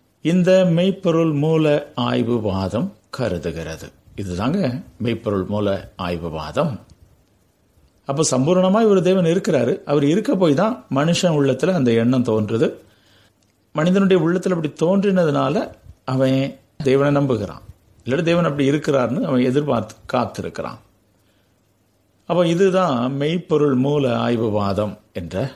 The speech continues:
கருத்து. இரண்டாவது, இயல் உலகு படைப்பு கோட்பாட்டு வாதம்,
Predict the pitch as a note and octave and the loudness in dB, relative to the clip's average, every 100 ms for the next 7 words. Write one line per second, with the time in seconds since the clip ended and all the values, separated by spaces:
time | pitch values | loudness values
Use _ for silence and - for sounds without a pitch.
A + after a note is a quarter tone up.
0 | - _ G#2 - - - - C#3 F3 A#2 | -16 _ -6 -6 -10 -16 -4 0 0 0
1 | G#2+ - - C#3 F3 A3 G#3+ D3+ C#3+ C3+ | -2 -4 -4 -2 2 2 2 2 2 2
2 | F3 G#3 - B2 A#2+ C#3 C#3+ F#3 F3 - | 0 -2 -4 -4 0 -2 -2 -6 -4 -2
3 | C#3 C#3 _ _ B2 A#2 A2 - G3+ C#4 | -2 -2 _ _ -4 -4 -6 -4 -4 -4
4 | - G#2+ E2+ G#2 - G#2+ | -8 -6 -6 -8 -6 -6